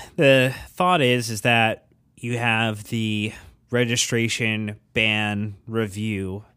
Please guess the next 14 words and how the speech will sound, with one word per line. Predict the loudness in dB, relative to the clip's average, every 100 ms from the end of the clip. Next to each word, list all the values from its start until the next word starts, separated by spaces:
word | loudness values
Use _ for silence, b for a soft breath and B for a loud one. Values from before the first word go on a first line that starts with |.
| _
happening | -4 -4 -2 -2 -2 -4 -6
earlier | -6 -4 -4 -6
now. | -8 -10 -10
So | -8
Chelsea | -6 -4 -4 -6
have | -10
secured | -10 -6 -4 -2 -4 -6
a | -12
date. | -6 -2 0 -2 -6
I |
believe | -10 -8 -8
it's | -8
April | -8 -8 -4
eleventh. | -2 -2 -2 -4